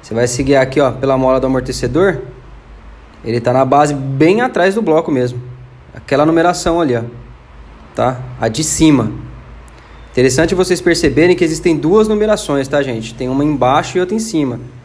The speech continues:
É a numeração de cima que é a do motor, tá ok? Olha, bem ali, ó, tá?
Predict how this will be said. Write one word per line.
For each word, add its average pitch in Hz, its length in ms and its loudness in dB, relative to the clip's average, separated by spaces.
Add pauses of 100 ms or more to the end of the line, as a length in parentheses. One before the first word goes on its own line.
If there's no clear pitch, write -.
(180)
É 113 100 -8
a 117 60 0
numeração 139 440 0
de 147 120 -4
cima 220 560 0 (160)
que 170 180 -2
é 160 40 6
a 160 80 6
do 165 100 0
motor, 160 460 0 (680)
tá 107 80 -6
ok? 180 440 0 (240)
Olha, 101 160 -12 (100)
bem 123 200 -2
ali, 151 180 4
ó, 120 60 0 (1040)
tá? 139 180 2